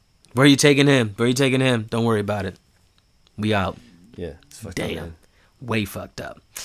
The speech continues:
Speaker 1: Young Thug dropped, uh, Gain Clout. That's a regular video. King Combs, this was, this was the freestyle that, that you watch about,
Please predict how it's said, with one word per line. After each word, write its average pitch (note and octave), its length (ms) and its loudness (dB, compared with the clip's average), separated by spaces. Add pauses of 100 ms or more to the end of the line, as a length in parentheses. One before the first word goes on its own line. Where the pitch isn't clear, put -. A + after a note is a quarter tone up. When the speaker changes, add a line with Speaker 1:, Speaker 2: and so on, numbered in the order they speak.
(280)
Speaker 1:
Young B2+ 220 2
Thug C#3+ 420 6
dropped, A2 420 0
uh, G#2+ 240 0
Gain A#2 400 0
Clout. A2+ 480 2
That's G2+ 220 -4
a G#2 40 -4
regular G2 380 -2
video. G2 500 -2 (260)
King C3+ 300 2
Combs, D3+ 600 4
this B2+ 220 4
was, A#2 180 0
this C3 180 0
was B2 120 0
the A2 80 0
freestyle G2+ 720 -2
that, F#2+ 180 -6
that F#2+ 200 -2
you G2 100 -2
watch F#2+ 300 -4
about, F2+ 300 -6